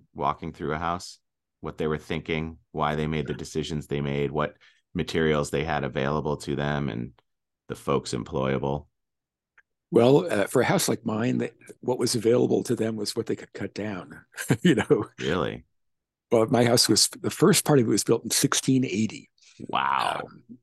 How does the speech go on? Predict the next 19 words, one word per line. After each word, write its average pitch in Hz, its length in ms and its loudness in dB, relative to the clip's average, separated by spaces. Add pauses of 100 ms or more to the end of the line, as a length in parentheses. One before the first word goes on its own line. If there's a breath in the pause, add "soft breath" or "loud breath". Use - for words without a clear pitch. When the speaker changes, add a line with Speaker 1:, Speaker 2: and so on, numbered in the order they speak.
Speaker 2:
was - 140 -6
built 117 180 4
by 107 120 4
a - 20 0
man 107 160 0
named 104 160 -2
Josiah 104 440 0
Keene, 92 640 -6
who 117 160 4
I 107 120 2
discovered 113 720 -2 (200)
two - 140 -2
years 135 320 2
ago 78 380 -8 (480 loud breath)
was 110 120 -4
actually 113 280 0
my 110 140 -2
ancestor. 107 640 -4 (640)
Speaker 1:
Really? 269 680 -2